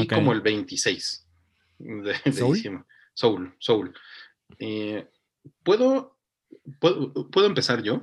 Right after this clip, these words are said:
Speaker 2: ¿Puedo empezar yo?
Speaker 1: Por favor.
Speaker 3: Claro,
Speaker 2: Sí.
Speaker 3: por favor.
Speaker 2: Ok, bueno, miren, quiero, quiero decirles que a diferencia de, bueno, más bien, voy a empezar diciendo que la disfruté mucho,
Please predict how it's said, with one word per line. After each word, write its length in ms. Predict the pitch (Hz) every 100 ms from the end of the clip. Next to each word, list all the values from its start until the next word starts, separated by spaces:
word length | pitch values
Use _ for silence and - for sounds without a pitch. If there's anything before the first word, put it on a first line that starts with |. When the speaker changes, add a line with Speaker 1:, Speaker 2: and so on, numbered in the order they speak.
| -
Speaker 2:
¿Puedo 120 | 165
empezar 260 | 202 - 92
yo? 120 | - - _ _ -
Speaker 1:
Por 120 | 101
favor. 300 | 107 107 127 -
Speaker 3:
Claro, 320 | 113 160 185
Speaker 2:
Sí. 60 | 139
Speaker 3:
por 180 | 117 98
favor. 260 | 110 139 - _ _ -
Speaker 2:
Ok, 140 | 120 110 - -
bueno, 180 | 123 104
miren, 260 | 117 85 - - - -
quiero, 380 | 160 185 202 -
quiero 180 | 165 170
decirles 420 | 143 135 147 147
que 300 | - 110 95 - -
a 80 | 123
diferencia 560 | 120 131 143 143 156
de, 340 | 143 110 98 - _ _ _ _ _ _ _ _ _ _ _ _ _ _ _ - - - _ _ _ -
bueno, 160 | 123
más 160 | 127 117
bien, 180 | 107 - _ _ - -
voy 140 | 160
a 40 | 196
empezar 320 | 156 147 139
diciendo 400 | 139 - 120 139
que 200 | 117 107 -
la 200 | 123 120
disfruté 460 | 120 - 120 120
mucho, 440 | 160 120 - 269